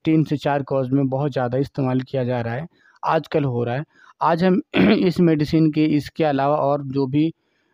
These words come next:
अलग चीज़ों में इसका इस्तेमाल हम कर सकते हैं उन सभी फैक्टर के बारे में समझेंगे। ये मेडिसिन कैसे इस, अ, यूज़ होता है, कैसे काम करता है,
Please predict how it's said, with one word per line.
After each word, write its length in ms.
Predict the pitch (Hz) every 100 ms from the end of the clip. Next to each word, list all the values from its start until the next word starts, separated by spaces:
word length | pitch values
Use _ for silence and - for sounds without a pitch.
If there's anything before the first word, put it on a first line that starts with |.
| _ _ -
अलग 220 | 151 160
चीज़ों 340 | - 139 151
में 120 | 151 143
इसका 180 | -
इस्तेमाल 480 | 147 - 135 131 139
हम 140 | 139 135
कर 160 | 139
सकते 360 | 131 139 - 127
हैं 100 | 127
उन 180 | 139 143
सभी 240 | 151 160
फैक्टर 360 | - 135 - 143
के 120 | 147
बारे 300 | 131 123 135
में 100 | 139
समझेंगे। 580 | 127 117 131 139 120 139 _ _ _ _ 151
ये 180 | 170
मेडिसिन 460 | 185 180 165 - 175 -
कैसे 360 | 151 147 175 175
इस, 200 | 165 -
अ, 280 | 147 143 135
यूज़ 340 | 135 165 147
होता 260 | 147 139 139
है, 100 | 139
कैसे 320 | 135 131 160
काम 280 | 143 131 147
करता 360 | 135 123 135
है, 240 | 127 123